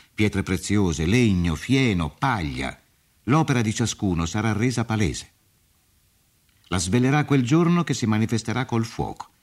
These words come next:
e il fuoco saggerà quale sia l'opera di ciascuno. Se l'opera costruita resisterà,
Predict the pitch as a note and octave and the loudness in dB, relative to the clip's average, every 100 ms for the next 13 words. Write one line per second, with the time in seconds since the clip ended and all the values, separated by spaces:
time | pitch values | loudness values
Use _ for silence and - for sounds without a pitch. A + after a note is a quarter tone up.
0 | _ _ _ - E2+ D#2+ - D3 E3+ E3+ | _ _ _ -4 -2 -2 0 0 2 0
1 | D#3+ A#2 F#2 F#2 G2 B2 A#2+ _ _ - | -2 -2 0 0 0 0 -4 _ _ -2
2 | C3+ C3+ A#2+ - G2+ E2 - - - F2 | 2 2 2 0 0 0 -4 -10 -4 -2
3 | E2 D#2+ D2+ D2 C#2+ - G#1+ - - _ | 0 -2 -2 -4 -8 -10 -12 -12 -16 _
4 | _ _ _ _ _ _ _ _ _ _ | _ _ _ _ _ _ _ _ _ _
5 | _ - F#2+ A2+ A#2+ A2+ A2 - G#2+ B2 | _ -2 2 2 2 0 0 0 2 4
6 | A#2 G#2 A2 G#2 A2+ A#2 A#2+ - | 4 2 0 0 0 0 -2 -6